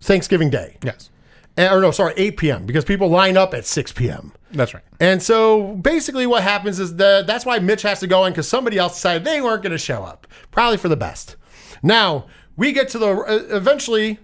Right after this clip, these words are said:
Speaker 1: Jessica and her boyfriend, who is also there, Bobby, they leave to go to,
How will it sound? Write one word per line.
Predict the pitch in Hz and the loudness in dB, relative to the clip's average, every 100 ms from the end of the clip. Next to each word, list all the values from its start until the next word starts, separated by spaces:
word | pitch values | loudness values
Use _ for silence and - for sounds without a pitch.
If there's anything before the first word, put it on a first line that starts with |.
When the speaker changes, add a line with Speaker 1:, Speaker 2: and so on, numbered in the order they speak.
| - | -6
Speaker 1:
Jessica | 233 240 226 220 180 | -2 -2 -2 0 0
and | 156 | 2
her | 180 | 0
boyfriend, | 127 254 254 180 175 | 2 2 2 0 0
who | 175 | 0
is | 156 | 2
also | 196 196 165 | 0 0 -2
there, | 165 | -2
Bobby, | - 196 240 151 135 - - - | 0 0 0 -2 -6 -10 -14 -6
they | 123 269 277 | 2 2 2
leave | 220 240 247 | -2 0 0
to | 185 | 0
go | 160 233 240 | 0 2 2
to, | 233 - 214 214 208 190 | 0 -6 -4 -4 -4 -6